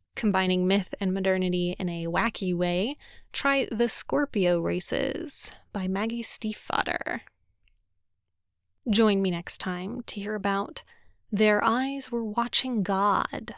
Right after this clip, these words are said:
by Zora Neale Hurston. As always, I'd love to hear from you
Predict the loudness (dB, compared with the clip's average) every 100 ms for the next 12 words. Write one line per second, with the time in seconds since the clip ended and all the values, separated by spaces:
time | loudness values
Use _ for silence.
0 | -16 -8 -4 -2 -2 -2 0 0 0 -2
1 | -2 -4 -6 -4 -4 -2 -2 -2 -6 -10
2 | -14 -20 -20 _ _ _ _ _ _ -20
3 | _ _ _ _ _ _ _ _ 2 2
4 | 2 2 2 2 0 -2 -6 -6 -2 0
5 | 0 0 -2 -4 -8 -6 -6 -2 -2 -2
6 | -6